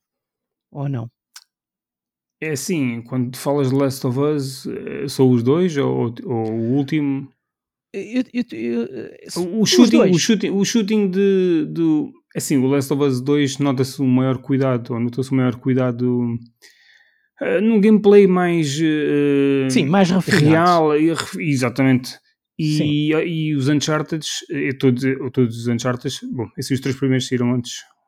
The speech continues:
Speaker 2: eh, do Last of Us. Agora estou confuso nas datas de dois mil e treze, foi o Last of Us. Eh, isto porque eu só joguei depois, mas, mas sim, o shooting, por exemplo, e a jogabilidade de Uncharted sempre foi muito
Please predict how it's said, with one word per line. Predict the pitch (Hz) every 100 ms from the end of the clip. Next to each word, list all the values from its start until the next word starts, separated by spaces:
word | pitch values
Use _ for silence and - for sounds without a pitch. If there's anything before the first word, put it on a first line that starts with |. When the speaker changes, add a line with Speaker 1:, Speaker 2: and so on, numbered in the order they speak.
| _
Speaker 2:
eh, | 135 127 120 - _
do | 165 143
Last | 131 -
of | 131 190
Us. | 254 254 - -
Agora | 131 147
estou | 151 131
confuso | 135 - 143 143
nas | 135
datas | 139 139 127
de |
dois | 131
mil | 135 135
e |
treze, | 135 143 -
foi | 131
o |
Last | 127 127
of | 123
Us. | 135 135 - _ _ _ _ _ _ -
Eh, | 147 131 127 131
isto | 156 -
porque | 135
eu |
só | 131 127
joguei | 117 131
depois, | - 131 120
mas, | 143 139 - _ _ _ 170
mas | 180
sim, | -
o | 190 170 156
shooting, | - 214 208 202 190
por | 156
exemplo, | 151 165 170
e | 143
a |
jogabilidade | 127 143 147 143 127
de | 139
Uncharted | 147 139 147 151 131
sempre | 160 139
foi | 147
muito | 139 139